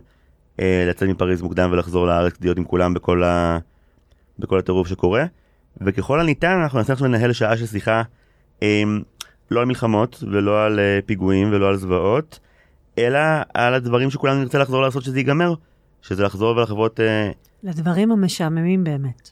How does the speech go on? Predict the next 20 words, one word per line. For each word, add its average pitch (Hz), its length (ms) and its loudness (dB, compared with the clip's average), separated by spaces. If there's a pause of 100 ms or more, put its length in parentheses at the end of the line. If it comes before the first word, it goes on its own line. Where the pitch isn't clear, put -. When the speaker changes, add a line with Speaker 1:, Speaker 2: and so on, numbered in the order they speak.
Speaker 1:
מהקסם 123 520 0
הקפיטליסטי 107 600 0
המופלא 101 340 0
של 98 140 -4
דיסנילנד. 92 500 2 (380)
<laughs> - 360 -6
ועל 98 140 2
זה 113 100 2
ננסה 143 160 0
לדבר 139 320 0
היום, 107 340 2
אה, 92 140 2
ככל 104 200 0
שנצליח. 120 500 0
אז 85 60 -6
קודם 131 160 0
כל, 139 100 0
סיגל, 113 240 0
מה 104 100 0
שלומך? 98 360 2